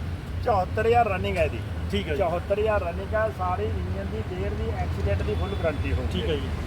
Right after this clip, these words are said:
Speaker 1: ਇਹਦਾ ਮਤਲਬ ਵੀ ਅੱਠ ਲੱਖ ਸੱਤਰ ਹਜ਼ਾਰ ਰੁਪਇਆ ਪ੍ਰਾਈਸ ਕਰਦੇ ਆ ਜੀ ਇਹਦਾ।
Speaker 2: ਠੀਕ ਹੈ ਜੀ।
Speaker 1: ਜੋ ਬਾਜ਼ਾਰ ਦੇ ਵਿੱਚ ਮੇਰੇ ਹਿਸਾਬ ਦੇ ਵਿੱਚ ਆਮ ਘਰੋਂ ਕਾਰ ਲੈਣ ਜਾਈਏ
Speaker 2: ਹਾਂਜੀ।
Speaker 1: ਤਾਂ ਆਸ਼ਟਿਕੇ ਦਾ ਰੇਟ ਮਤਲਬ ਵੀ ਨੌ ਲੱਖ ਰੁਪਇਆ ਮੰਗਦੇ, ਮੰਗਦੇ ਆ।
Speaker 2: ਗੁਰਪ੍ਰੀਤ ਵੀਰੇ, ਇੰਟੀਰੀਅਰ ਤੇ ਸੀਟ ਕਵਰ ਤੇ ਨਿਗਾਹ ਮਰਾ ਦੀ, ਬਹੁਤ ਸੋਹਣੇ
Speaker 1: ਸਾਰਿਆਂ
Speaker 2: ਸੀਟ
Speaker 1: ਵੱਲੋਂ
Speaker 2: ਕਵਰ,
Speaker 1: ਸੀਟ
Speaker 2: ਬਹੁਤ
Speaker 1: ਕਵਰ
Speaker 2: ਵਧੀਆ।
Speaker 1: ਵਗੈਰਾ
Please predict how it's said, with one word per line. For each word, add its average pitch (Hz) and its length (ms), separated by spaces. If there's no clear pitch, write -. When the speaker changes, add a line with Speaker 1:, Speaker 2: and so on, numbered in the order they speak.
Speaker 1:
ਇਹਦਾ 214 280
ਮਤਲਬ 220 260
ਵੀ 226 120
ਅੱਠ 196 240
ਲੱਖ 220 140
ਸੱਤਰ 214 360
ਹਜ਼ਾਰ 208 260
ਰੁਪਇਆ 190 200
ਪ੍ਰਾਈਸ 170 260
ਕਰਦੇ 131 300
ਆ 131 40
ਜੀ 139 120
ਇਹਦਾ। - 160
Speaker 2:
ਠੀਕ 165 200
ਹੈ 143 80
ਜੀ। - 120
Speaker 1:
ਜੋ 208 160
ਬਾਜ਼ਾਰ 180 440
ਦੇ 208 120
ਵਿੱਚ 214 440
ਮੇਰੇ 196 160
ਹਿਸਾਬ 202 320
ਦੇ 196 80
ਵਿੱਚ 190 220
ਆਮ 175 320
ਘਰੋਂ - 240
ਕਾਰ 190 240
ਲੈਣ 190 200
ਜਾਈਏ 175 360
Speaker 2:
ਹਾਂਜੀ। 160 220
Speaker 1:
ਤਾਂ 180 200
ਆਸ਼ਟਿਕੇ 208 340
ਦਾ 214 180
ਰੇਟ 196 260
ਮਤਲਬ 196 280
ਵੀ 202 160
ਨੌ 175 180
ਲੱਖ 190 240
ਰੁਪਇਆ 180 240
ਮੰਗਦੇ, 160 320
ਮੰਗਦੇ 143 400
ਆ। - 80
Speaker 2:
ਗੁਰਪ੍ਰੀਤ 240 340
ਵੀਰੇ, 254 180
ਇੰਟੀਰੀਅਰ 254 400
ਤੇ - 320
ਸੀਟ - 100
ਕਵਰ 208 180
ਤੇ - 80
ਨਿਗਾਹ 202 200
ਮਰਾ - 120
ਦੀ, - 80
ਬਹੁਤ 233 260
ਸੋਹਣੇ 202 220
Speaker 1:
ਸਾਰਿਆਂ 214 180
Speaker 2:
ਸੀਟ 214 100
Speaker 1:
ਵੱਲੋਂ 196 120
Speaker 2:
ਕਵਰ, - 80
Speaker 1:
ਸੀਟ - 80
Speaker 2:
ਬਹੁਤ 196 160
Speaker 1:
ਕਵਰ 202 100
Speaker 2:
ਵਧੀਆ। 220 140
Speaker 1:
ਵਗੈਰਾ 208 280